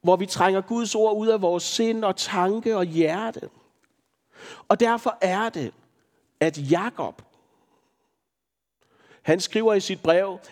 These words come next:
at vi skal styrke vores hjerter. Så, som vi vender tilbage til lige om lidt, det her med at styrke vores hjerter. Fordi inden, så vil jeg bare gerne lige sige lidt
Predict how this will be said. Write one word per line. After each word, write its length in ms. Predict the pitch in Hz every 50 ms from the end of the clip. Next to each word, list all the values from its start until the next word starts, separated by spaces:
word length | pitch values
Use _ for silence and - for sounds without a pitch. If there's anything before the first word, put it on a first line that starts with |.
| - -
at 140 | 170 156 151
vi 100 | 185 175
skal 200 | - - 190 190
styrke 680 | - - - - 202 202 196 214 226 226 220 233 233 208
vores 360 | 202 170 160 160 160 165 -
hjerter. 680 | - 170 147 151 156 139 143 147 180 214 - 156 113 - - _ _ _ _ _ _ _ _ _ _ _ _ _ _ _ _ _ - - - - -
Så, 160 | - - 196 -
som 220 | - 196 185 185
vi 100 | 175 180
vender 180 | 165 180 175 175
tilbage 300 | 165 - 160 180 185 208
til 140 | 202 - 208
lige 120 | 196 202 202
om 60 | 196
lidt, 140 | 196 202 -
det 80 | 196
her 60 | 185
med 100 | 180 180
at 60 | 185 185
styrke 400 | - - 190 180 190 196 208 190
vores 260 | 175 143 143 139 -
hjerter. 380 | 139 120 117 131 139 139 - - - _ _ - - - - - - - _
Fordi 220 | - 175 175 196
inden, 260 | 190 202 214 226 240 226
så 120 | - 226
vil 80 | 208 208
jeg 80 | 196
bare 160 | 196 196 214
gerne 220 | 208 214 208 214 208
lige 120 | 214 214
sige 260 | 202 - 233 233 233
lidt 280 | 220 208 220 226 226 -